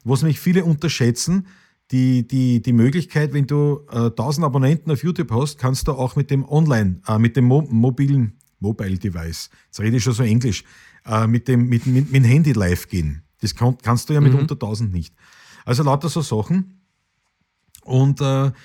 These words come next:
Speaker 1: dass da, da, <clears throat> jetzt hab ich mich selber ausgebracht. Also, <laughs> ich bin mit dem Ganzen beschäftigt, dann hab ich's angegangen und da hab ich letztens erst gefunden, äh, unser erster Livestream, den die sechzehner Buben gemacht haben, ist also, äh,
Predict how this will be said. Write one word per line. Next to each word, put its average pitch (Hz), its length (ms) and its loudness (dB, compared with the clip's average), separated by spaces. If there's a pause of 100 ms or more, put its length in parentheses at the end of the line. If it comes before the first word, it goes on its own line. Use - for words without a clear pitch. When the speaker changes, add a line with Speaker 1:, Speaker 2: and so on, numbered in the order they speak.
(320)
Speaker 1:
dass - 240 -4
da, 131 240 0
da, 131 380 -6 (100)
<clears throat> 123 300 0
jetzt 117 220 -6
hab 123 140 0
ich 135 60 2
mich 127 160 -2
selber 120 220 0
ausgebracht. 90 540 -6 (340)
Also, 131 280 0 (200)
<laughs> - 220 -4 (420)
ich - 0 -
bin 151 160 2
mit 160 160 0
dem 175 100 0
Ganzen 143 320 0
beschäftigt, 127 500 -2
dann 139 100 4
hab 131 100 4
ich's 127 140 0
angegangen 120 440 2
und 147 220 0
da 123 60 2
hab 160 120 4
ich 165 80 2
letztens 156 360 0
erst 147 180 0
gefunden, 160 440 0 (460)
äh, 127 280 2
unser 147 360 -2
erster 175 320 0
Livestream, 139 720 0 (440)
den 139 100 -2
die 135 80 0
sechzehner 143 360 -2
Buben 151 200 -2
gemacht 120 280 0
haben, 165 140 -2
ist 135 160 -2
also, 120 340 0 (800)
äh, 104 300 -2